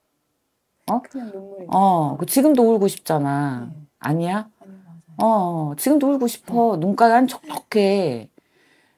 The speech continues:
Speaker 1: 어? 그러니까 어디다 말을 하지 못해. 내가 나를 표현을 잘 못해.
Speaker 2: 네, 그냥 스스로 외로우면 진짜 계속 만드는
Speaker 1: 어.
Speaker 2: 것 같아서 이게 괴로울 때도 있어.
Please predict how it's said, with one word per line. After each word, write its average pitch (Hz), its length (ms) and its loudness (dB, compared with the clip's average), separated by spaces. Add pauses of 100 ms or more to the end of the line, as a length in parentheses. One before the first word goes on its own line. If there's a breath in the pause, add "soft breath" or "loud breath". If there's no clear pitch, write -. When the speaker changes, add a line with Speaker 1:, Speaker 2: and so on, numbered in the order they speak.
Speaker 1:
어? 220 220 -2 (200)
그러니까 208 200 6
어디다 269 220 2
말을 226 300 4
하지 233 220 -2
못해. 185 480 -2 (120)
내가 220 340 4
나를 156 300 -2
표현을 269 460 0
잘 143 200 -6
못해. 143 460 -6 (540)
Speaker 2:
네, 196 120 -4
그냥 196 280 -8
스스로 349 380 2
외로우면 214 360 4
진짜 202 220 -4
계속 233 260 -6
만드는 190 320 -2
Speaker 1:
어. 180 240 2
Speaker 2:
것 156 60 2
같아서 147 240 6
이게 190 200 4
괴로울 175 380 0
때도 - 180 -12 (120)
있어. - 100 -20